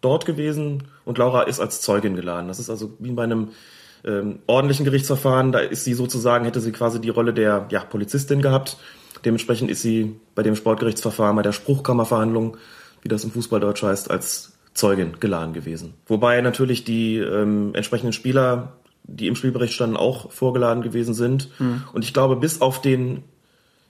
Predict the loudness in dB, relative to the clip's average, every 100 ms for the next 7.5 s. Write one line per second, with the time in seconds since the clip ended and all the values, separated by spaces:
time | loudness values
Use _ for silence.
0 | _ _ _ _ _ -6 -2 0 2 2
1 | 0 -2 -6 -4 -4 0 0 0 -2 2
2 | 2 2 0 0 -2 -2 -6 -4 -2 -4
3 | 0 0 2 0 -2 -4 -4 -2 -4 -6
4 | -8 _ _ -2 0 2 0 2 0 0
5 | 0 -2 0 0 2 2 0 0 2 2
6 | 2 0 -2 -2 -4 -4 -4 -2 -4 -8
7 | -10 -10 -10 -12